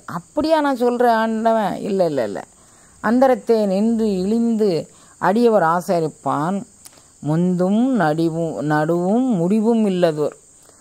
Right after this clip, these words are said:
அவன் வந்து சுந்தரச்சோதியான், அவன் சாதாரண ஆள் இல்லை. நான் சொல்லக்கூடிய ஆள் முந்தும் நடுவும் முடிவும் ஆகிய மூவரறியா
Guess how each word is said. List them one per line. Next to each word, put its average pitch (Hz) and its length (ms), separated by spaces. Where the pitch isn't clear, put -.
அவன் 165 280
வந்து 208 260
சுந்தரச்சோதியான், 233 1080
அவன் 175 160
சாதாரண 247 600
ஆள் 196 120
இல்லை. 160 220
நான் 175 240
சொல்லக்கூடிய 220 640
ஆள் 170 200
முந்தும் 226 680
நடுவும் 208 420
முடிவும் 220 440
ஆகிய 160 460
மூவரறியா 202 840